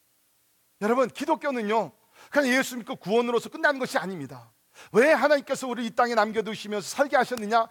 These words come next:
변화된 삶을 통해서 하나님께 영광이요, 세상에게, 세상에 나가서 소금과 빛의 역할로 증거가 되기 위해서, 증인으로서 우리를 세워주신 줄 믿습니다. 바라기는 여러분이 예수를 믿고 나서의 전후가 분명할 수 있기를 바랍니다.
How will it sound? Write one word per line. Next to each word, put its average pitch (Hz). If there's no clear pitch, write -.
변화된 311
삶을 277
통해서 226
하나님께 294
영광이요, 233
세상에게, 277
세상에 254
나가서 226
소금과 349
빛의 269
역할로 233
증거가 330
되기 240
위해서, 208
증인으로서 302
우리를 220
세워주신 185
줄 202
믿습니다. 120
바라기는 220
여러분이 214
예수를 208
믿고 196
나서의 165
전후가 262
분명할 220
수 196
있기를 170
바랍니다. 131